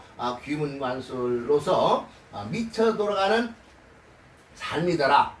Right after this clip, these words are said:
누가? 여자가 그렇다는 얘기죠. 여자가 이 남자를 만나서 상당히 힘들게 살아가는 사주가 되었다. 이렇게 말씀을 드릴 수가 있는 것입니다. 그러니까 여자 입장에서는 남편복이 치질이도 없다 이 말이죠. 자, 두 번째,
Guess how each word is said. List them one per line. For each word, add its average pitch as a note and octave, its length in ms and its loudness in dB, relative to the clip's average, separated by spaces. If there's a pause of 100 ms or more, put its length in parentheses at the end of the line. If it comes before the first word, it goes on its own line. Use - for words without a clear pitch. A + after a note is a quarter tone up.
(120)
누가? D3+ 380 0 (340)
여자가 A3+ 640 2
그렇다는 D#3 380 -6
얘기죠. B2+ 680 0 (240)
여자가 C#3 680 0
이 C#3+ 100 -6
남자를 C3 500 -2
만나서 B2 440 -6
상당히 G#3+ 640 -2 (300)
힘들게 G#3+ 680 4
살아가는 B2+ 640 -8 (360)
사주가 A#2+ 440 -4
되었다. - 480 2 (180)
이렇게 G3+ 380 -4 (180)
말씀을 A#2+ 480 -2
드릴 B2 160 -8
수가 C#3 200 4
있는 B2 160 -6
것입니다. G#2 360 -8
그러니까 F3+ 420 2 (220)
여자 D3 280 4
입장에서는 C3+ 600 0
남편복이 B2 640 -6
치질이도 B3 580 -2
없다 F#3 360 0
이 D#3+ 100 2
말이죠. B2 640 -2 (180)
자, C#3 220 4
두 F#3 100 -2
번째, F#3 500 2